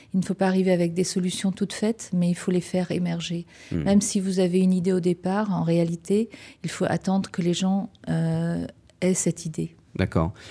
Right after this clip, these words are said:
Speaker 2: Est-ce que le, pe-, dernière question avant qu'on parle des, des créa-investisseurs,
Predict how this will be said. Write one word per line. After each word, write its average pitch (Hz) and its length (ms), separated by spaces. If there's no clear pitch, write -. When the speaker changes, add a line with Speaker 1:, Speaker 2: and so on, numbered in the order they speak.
Speaker 2:
Est-ce 98 180
que - 80
le, 131 360
pe-, - 220
dernière 123 340
question 120 380
avant 95 180
qu'on 92 140
parle 101 160
des, 90 180
des 92 140
créa-investisseurs, 104 800